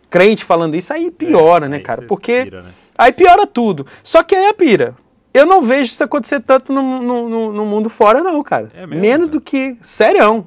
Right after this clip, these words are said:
Speaker 1: é menos do que no, nos crentes, eu não sei por quê, mas enfim. Vou entrar nesse assunto, não. Mas enfim,
Speaker 2: É.
Speaker 1: é a, é a, <laughs> é a tese sobre,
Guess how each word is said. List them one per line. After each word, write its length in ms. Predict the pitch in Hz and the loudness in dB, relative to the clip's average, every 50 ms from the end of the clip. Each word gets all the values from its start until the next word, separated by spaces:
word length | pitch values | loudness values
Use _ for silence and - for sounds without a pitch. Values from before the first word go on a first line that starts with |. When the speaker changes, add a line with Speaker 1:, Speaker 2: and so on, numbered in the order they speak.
| - - | -10 -4
Speaker 1:
é 120 | 208 262 | -2 0
menos 460 | 302 269 240 247 285 311 294 233 175 | 0 2 2 2 2 2 0 -2 -2
do 100 | 170 180 175 | -6 -10 -8
que 120 | - 175 | -8 -8
no, 160 | 170 170 160 151 | -6 -6 -6 -6
nos 200 | 156 156 147 - | -6 -8 -10 -10
crentes, 260 | - - 127 127 135 180 | -8 -8 -8 -8 -8 -8
eu 40 | 208 | -12
não 80 | 262 | -12
sei 180 | 285 - 208 175 | -10 -10 -10 -10
por 140 | 156 151 135 | -10 -12 -14
quê, 180 | - 131 127 139 | -12 -12 -12 -12
mas 160 | 147 170 196 | -12 -14 -12
enfim. 260 | 226 208 - - 120 - _ _ - - - - - _ _ _ _ - | -14 -14 -14 -16 -18 -18 _ _ -20 -20 -20 -20 -20 _ _ _ _ -8
Vou 160 | 160 170 165 | -4 -2 -2
entrar 200 | 147 139 151 143 | -2 -2 -2 -4
nesse 120 | 127 - | -2 -4
assunto, 200 | 139 - 135 127 | -8 -10 -8 -8
não. 80 | 131 143 | -4 0
Mas 160 | 170 185 208 | 0 2 2
enfim, 260 | 233 214 - 170 135 113 110 110 196 - - | 2 0 0 -4 -4 -4 -6 -12 -10 -4 2
Speaker 2:
É. 80 | 175 | 4
Speaker 1:
é 40 | 180 | 6
a, 220 | 190 196 196 185 180 | 6 6 4 4 6
é 120 | 170 170 | 4 4
a, 160 | 170 180 180 - - 220 | 4 4 0 -2 -10 -2
<laughs> 240 | 165 160 - - 220 202 | -2 -2 0 2 2 2
é 20 | |
a 80 | - - | 2 2
tese 600 | - - 240 220 220 233 247 247 233 262 269 - | 2 2 6 6 8 8 6 6 4 4 2 0
sobre, 600 | - - 240 220 220 226 202 202 233 240 240 | 2 4 4 6 6 6 4 4 0 0 0